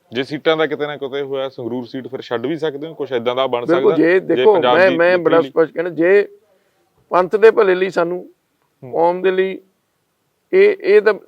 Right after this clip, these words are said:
Speaker 2: ਇਹ ਸੀਟਾਂ ਬਹੁਤ ਛੋ-, ਗੱਲਾਂ ਬਹੁਤ ਛੋਟੀਆਂ ਨੇ।
Speaker 1: ਹੂੰ।
Speaker 2: ਜੇ ਮਾਨ ਸਾਹਿਬ ਅਕਾਲੀ ਦਲ ਦੇ ਵਿੱਚ ਸ਼ਾਮਲ ਹੁੰਦੇ ਨੇ,
Speaker 1: ਜੀ।
Speaker 2: ਇਕੱਠੇ ਹੁੰਦੇ ਆ,
Speaker 1: ਜੀ।
Speaker 2: ਤਾਂ ਮੈਂ, ਮੈਨੂੰ ਕੋਈ, ਅਸੀਂ ਤਾਂ ਕਹਿੰਦੇ ਆ ਵੀ ਉਹਨਾਂ, ਉਹ ਸੀਨੀਅਰ ਨੇ, ਵੱਡੇ ਨੇ, ਅੱਜ ਸਿਟਿੰਗ ਐਮ ਪੀ ਨੇ,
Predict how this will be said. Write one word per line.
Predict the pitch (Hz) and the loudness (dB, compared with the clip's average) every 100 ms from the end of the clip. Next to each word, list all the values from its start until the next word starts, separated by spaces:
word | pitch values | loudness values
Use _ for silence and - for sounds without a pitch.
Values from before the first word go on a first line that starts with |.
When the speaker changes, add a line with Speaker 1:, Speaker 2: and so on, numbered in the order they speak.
| - _ _ - | -20 _ _ -2
Speaker 2:
ਇਹ | 202 | 0
ਸੀਟਾਂ | 175 196 | -2 -2
ਬਹੁਤ | 180 190 | 0 -2
ਛੋ-, | 185 170 151 | -4 -8 -4
ਗੱਲਾਂ | 160 170 | -2 0
ਬਹੁਤ | 160 180 | 0 -2
ਛੋਟੀਆਂ | 160 139 151 135 | -4 -8 -6 -6
ਨੇ। | 160 - _ _ | -8 -10 _ _
Speaker 1:
ਹੂੰ। | - _ _ _ | -20 _ _ _
Speaker 2:
ਜੇ | 170 | -6
ਮਾਨ | 165 156 160 | 2 2 2
ਸਾਹਿਬ | 202 208 202 - _ _ _ _ _ _ _ - | 2 2 0 -8 _ _ _ _ _ _ _ -4
ਅਕਾਲੀ | 170 175 185 | 0 2 0
ਦਲ | 185 | -2
ਦੇ | 190 | 0
ਵਿੱਚ | 185 | 0
ਸ਼ਾਮਲ | 185 170 175 | 0 0 -2
ਹੁੰਦੇ | 160 160 170 | -2 -2 -4
ਨੇ, | 160 | -6
Speaker 1:
ਜੀ। | - _ | -12 _
Speaker 2:
ਇਕੱਠੇ | - 233 214 | -4 4 4
ਹੁੰਦੇ | 185 165 160 | 4 2 0
ਆ, | 147 _ | -2 _
Speaker 1:
ਜੀ। | 107 104 - _ - | -18 -16 -18 _ -6
Speaker 2:
ਤਾਂ | |
ਮੈਂ, | 170 170 190 | 0 2 2
ਮੈਨੂੰ | 180 180 214 | 2 2 0
ਕੋਈ, | 208 196 185 | 0 2 2
ਅਸੀਂ | 165 | 2
ਤਾਂ | 190 196 | 0 -2
ਕਹਿੰਦੇ | 196 220 | -2 -4
ਆ | |
ਵੀ | 208 | -2
ਉਹਨਾਂ, | 202 208 | -4 -4
ਉਹ | - 196 196 _ _ _ - - | -4 -4 -6 _ _ _ -20 -20
ਸੀਨੀਅਰ | - 175 233 214 | -10 -4 2 2
ਨੇ, | 185 185 | 2 -4
ਵੱਡੇ | 185 165 160 | -2 -2 -2
ਨੇ, | 170 190 | -2 -2
ਅੱਜ | 165 | -4
ਸਿਟਿੰਗ | 151 180 196 185 | -6 -4 -2 -2
ਐਮ | 165 | -6
ਪੀ | 175 | -6
ਨੇ, | 196 | -8